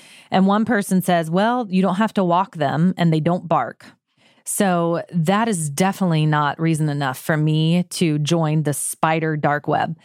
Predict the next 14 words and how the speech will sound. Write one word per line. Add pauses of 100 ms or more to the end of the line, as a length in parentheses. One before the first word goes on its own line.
(340)
I
don't
understand
how
people
get
into
these
businesses. (460)
There's
also,
like,
a
snake,